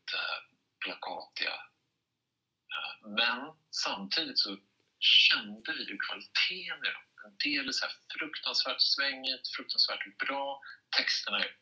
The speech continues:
oerhört genomarbetade. Många texter är smarta, många texter är roliga, liksom.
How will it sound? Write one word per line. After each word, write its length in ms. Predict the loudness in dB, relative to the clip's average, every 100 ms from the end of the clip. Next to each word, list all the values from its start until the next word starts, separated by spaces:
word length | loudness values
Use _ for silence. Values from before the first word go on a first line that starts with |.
| _
oerhört 500 | -12 -6 -4 -4 2
genomarbetade. 880 | 2 2 -2 0 -2 -2 -2 -2 -2 _ _ _ _ _ _ _ -12
Många 180 | -6
texter 300 | -2 0 0
är 20 | 2 2
smarta, 460 | 2 -4 -4 -4 -4
många 220 | -2 -4
texter 320 | -2 -2 -4 -4
är 40 | -4
roliga, 380 | -4 -4 0 2
liksom. 480 | 2 2 2 0 -10